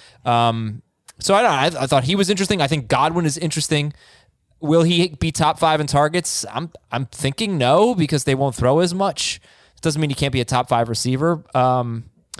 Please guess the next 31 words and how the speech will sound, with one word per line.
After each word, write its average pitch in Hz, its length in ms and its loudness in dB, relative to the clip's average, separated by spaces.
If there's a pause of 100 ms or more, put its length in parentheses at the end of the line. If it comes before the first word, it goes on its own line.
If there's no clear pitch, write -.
(380)
you 202 100 0
know, 190 220 4
I, 165 180 4
I 190 80 4
just 190 180 -2
thought, 190 240 4
you 196 80 0
know, 165 340 2
it, 156 220 -2
for, 170 220 0
for 170 160 -2
the 214 80 2
most 185 280 2
part, 202 320 4
the 160 80 0
guys 156 240 2
who 185 60 0
are 180 60 2
top 170 240 0
five 170 160 2
in 165 80 -6
targets 165 360 0 (180)
absolutely 170 760 0
dominate 139 420 0
targets 131 320 0
on 127 80 0
their 120 120 -2
team. 127 260 -2
And 131 120 0
when, 127 140 0 (100)
and 135 240 -4